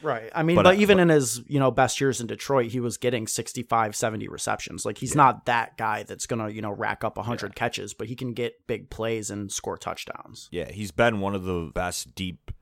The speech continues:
Speaker 2: threat wide receivers since he's came into the league, right?
Speaker 1: Mm-hmm.
Speaker 2: So, yeah, I definitely could see him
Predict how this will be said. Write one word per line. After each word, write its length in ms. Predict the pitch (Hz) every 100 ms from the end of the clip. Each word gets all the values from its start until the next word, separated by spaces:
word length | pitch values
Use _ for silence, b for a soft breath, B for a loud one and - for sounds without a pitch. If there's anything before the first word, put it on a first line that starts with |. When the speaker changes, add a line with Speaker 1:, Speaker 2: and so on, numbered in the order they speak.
| _
Speaker 2:
threat 360 | - 101 85
wide 280 | 82 87 80
receivers 760 | 73 - 85 78 76 76 - - _ _ _
since 300 | - 107 85
he's 300 | - 90 73
came 320 | - 110 87 87
into 200 | 78 73
the 120 | 73
league, 360 | 73 76 67
right? 320 | - 73 78 -
Speaker 1:
Mm-hmm. 340 | 120 113 113 120
Speaker 2:
So, 200 | - -
yeah, 200 | 87 85 85
I 20 |
definitely 480 | 95 107 - 107 98
could 220 | - 90
see 340 | - 101 95
him 360 | 87 87 82 78